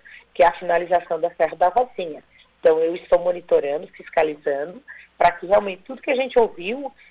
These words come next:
e debateu ali naquela audiência pública, ah, naquele, naquela visita em loco,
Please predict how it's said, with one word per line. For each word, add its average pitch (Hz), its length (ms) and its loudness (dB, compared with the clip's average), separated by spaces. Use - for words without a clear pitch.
e 175 80 -8
debateu 165 640 -2
ali 151 360 -12
naquela 165 360 -4
audiência 147 520 -8
pública, 190 360 -12
ah, 147 400 -10
naquele, 139 500 -12
naquela 156 260 -2
visita 160 440 -4
em 175 80 -8
loco, 151 580 2